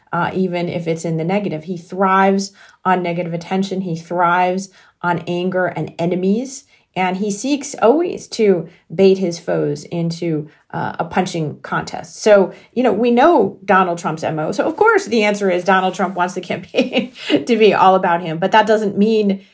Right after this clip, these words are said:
that, uh, there aren't good reasons for why Democrats ultimately will have to make the campaign about him. Doug Emhoff, the second gentleman,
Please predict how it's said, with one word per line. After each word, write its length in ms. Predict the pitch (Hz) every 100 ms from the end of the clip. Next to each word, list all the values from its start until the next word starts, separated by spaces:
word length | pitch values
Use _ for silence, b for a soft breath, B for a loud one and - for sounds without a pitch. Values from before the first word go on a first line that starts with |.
| B
that, 320 | 180 202 196 202
uh, 200 | 185 180
there 160 | 202
aren't 160 | 202 202
good 160 | 226
reasons 560 | 202 233 277 254 190 190
for 120 | 190
why 220 | 180 170
Democrats 440 | 170 175 175 175 180
ultimately 440 | 175 170 170 180 180
will 220 | 233 339
have 200 | 220 190
to 80 | -
make 320 | 123 117 - b b -
the 80 | 175
campaign 540 | 175 165 170 135 127
about 400 | 160 156 147 -
him. 320 | - 151 - b b _
Doug 200 | 180 185 175
Emhoff, 580 | 185 190 170 165 165 -
the 320 | 185 170 170
second 560 | - 190 196 196 - -
gentleman, 540 | 175 165 151 170 233